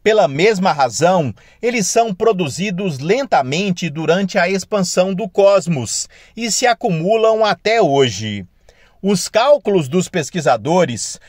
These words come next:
sugerem que no pico segundo, um trilionésimo de segundo após o Big Bang,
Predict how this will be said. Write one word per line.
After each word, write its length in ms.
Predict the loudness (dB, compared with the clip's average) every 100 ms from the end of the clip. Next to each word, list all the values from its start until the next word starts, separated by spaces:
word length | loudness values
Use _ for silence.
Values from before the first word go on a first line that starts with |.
| -20
sugerem 760 | -12 -6 -2 2 2 2 0 -4
que 200 | -6 -4
no 180 | -4
pico 400 | -4 -6 -8 -6
segundo, 720 | -6 -6 -2 -2 0 -2 -4 -8 _ -10
um 240 | -6 -6
trilionésimo 840 | -4 -2 0 2 2 2 0 -2 -4
de 160 | -4
segundo 640 | -6 -6 -6 -4 -4 2
após 500 | 2 2 4 4 4
o 80 | -2
Big 300 | -4 -4 -4
Bang, 400 | -2 0 0 -4